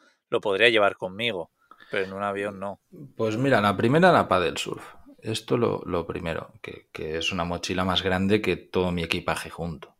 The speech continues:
Speaker 2: O sea, es, bueno,
Speaker 1: Ya.
Speaker 2: creo que la viste, ¿no? Que, que
Speaker 1: Sí.
Speaker 2: es bastante grande.
Speaker 1: Y me sorprendió, yo, yo, yo pensaba que era más pequeña, además.
Speaker 2: Ya,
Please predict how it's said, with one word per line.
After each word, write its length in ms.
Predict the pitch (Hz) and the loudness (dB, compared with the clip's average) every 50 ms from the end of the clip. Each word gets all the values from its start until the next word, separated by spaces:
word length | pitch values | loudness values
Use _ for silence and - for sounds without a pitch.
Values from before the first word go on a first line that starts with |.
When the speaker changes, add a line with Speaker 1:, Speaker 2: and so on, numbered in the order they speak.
| _ _ _ _ _ _ | _ _ _ _ _ _
Speaker 2:
O 40 | - | -18
sea, 180 | - - - - - | -18 -16 -16 -14 -12
es, 340 | 69 - - - - - - 90 | -8 -6 -6 -6 -6 -8 -8 -6
bueno, 180 | 90 82 76 | -6 -6 -6
Speaker 1:
Ya. 60 | - | -6
Speaker 2:
creo 160 | - 85 85 82 | -6 -6 -6 -4
que 100 | 92 85 | -4 -4
la 100 | 80 78 | -4 -6
viste, 300 | 82 82 - - - - | -6 -8 -8 -8 -10 -12
¿no? 140 | 98 120 | -12 -12
Que, 220 | - - - - - - - _ | -12 -14 -18 -20 -20 -20 -20 _
que 100 | _ 113 | _ -14
Speaker 1:
Sí. 100 | 110 - | -10 -8
Speaker 2:
es 440 | 107 92 92 - - - - - - - _ _ _ _ | -8 -8 -8 -8 -10 -10 -10 -10 -12 -16 _ _ _ _
bastante 480 | - 95 - - - - 92 87 - 78 | -14 -10 -10 -10 -10 -12 -10 -8 -6 -6
grande. 300 | 76 76 73 71 73 - _ _ - - - - - - | -6 -8 -10 -12 -16 -20 _ _ -20 -20 -20 -16 -8 -8
Speaker 1:
Y 80 | 123 107 | -4 -2
me 100 | 107 95 | -2 -2
sorprendió, 480 | 107 107 98 - 101 92 98 123 147 | 0 0 0 0 -2 0 2 2 4
yo, 180 | 151 117 107 104 | 4 4 4 4
yo, 200 | 101 101 101 101 | 2 0 0 -2
yo 100 | 101 104 - | -2 -4 -6
pensaba 220 | 120 113 113 117 | -6 -4 -2 -2
que 40 | 113 | -2
era 80 | 113 107 | 0 -2
más 160 | 101 95 - | -4 -6 -6
pequeña, 320 | - 98 95 117 123 107 92 | -6 -6 -6 -6 -8 -10 -12
además. 320 | 90 98 123 135 - - _ _ _ _ _ - | -14 -16 -16 -18 -20 -20 _ _ _ _ _ -12
Speaker 2:
Ya, 380 | 107 104 104 101 98 98 - | -8 -4 -2 -2 -2 -4 -6